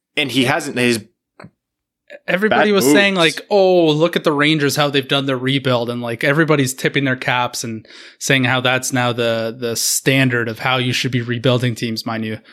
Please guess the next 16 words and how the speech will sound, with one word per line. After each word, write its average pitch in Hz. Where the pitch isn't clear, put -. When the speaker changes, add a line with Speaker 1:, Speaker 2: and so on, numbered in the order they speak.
Speaker 2:
they've 123
got, 113
like, 110
two 107
of 107
the 107
top -
picks -
recently, 120
but 117
anyway, 120
um, 139
but, -
like, -
yeah, 175
like, 117